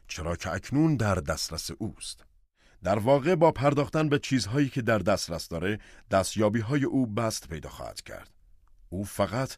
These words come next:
باید از جایی که هست شروع کنه. فقط باید شمیم خوشبختی و یگانگی رو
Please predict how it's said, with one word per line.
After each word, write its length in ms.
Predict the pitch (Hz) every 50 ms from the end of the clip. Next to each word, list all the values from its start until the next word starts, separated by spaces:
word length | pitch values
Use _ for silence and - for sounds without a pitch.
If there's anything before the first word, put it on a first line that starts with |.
| - - - - -
باید 320 | 80 95 107 107 135 135 -
از 140 | - 123 120
جایی 260 | 95 101 127 131 131
که 120 | - - 117
هست 320 | - - 113 139 139 -
شروع 280 | - - - 80 73 73
کنه. 320 | - - 64 58 53 - - _ _ _ _ _ _ -
فقط 500 | - - 95 92 82 131 147 147 - 107
باید 320 | 104 117 123 117 135 131
شمیم 420 | - - - 123 131 139 147 139 123
خوشبختی 600 | - - 117 104 - - 107 101 - - 110 104
و 140 | 85 95
یگانگی 520 | 95 82 92 87 87 87 85 82 78 85 90
رو 180 | 82 78 71